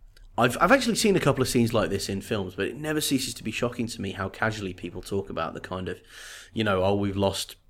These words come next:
Great Britain," you know, "Oh, that's an acceptable loss. We've lost," uh, clearly I'm biased 'cause I come from Great Britain, but it's still like, you know, just the idea that back then it would have been of kind of a low order global consequence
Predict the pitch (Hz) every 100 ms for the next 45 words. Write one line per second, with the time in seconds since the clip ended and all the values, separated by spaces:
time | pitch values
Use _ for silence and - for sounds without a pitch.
0 | - 104 98 - 113 95 101 98 95 92
1 | 90 90 92 - 92 80 - - 90 92
2 | 92 90 - 92 90 98 87 - - -
3 | - 101 92 - - 107 90 90 92 92
4 | 90 - 90 85 - - 117 98 95 90
5 | 95 82 92 101 95 - 104 92 92 92
6 | - - - - - _ _ - 127 98
7 | 85 - 110 - 156 156 117 113 117 104
8 | - 95 - 104 95 87 - 110 117 113
9 | 107 - 101 95 - 101 95 92 92 98
10 | 101 95 95 98 92 90 - - - -
11 | - - _ - - - 101 92 92 87
12 | - 95 92 90 85 82 - -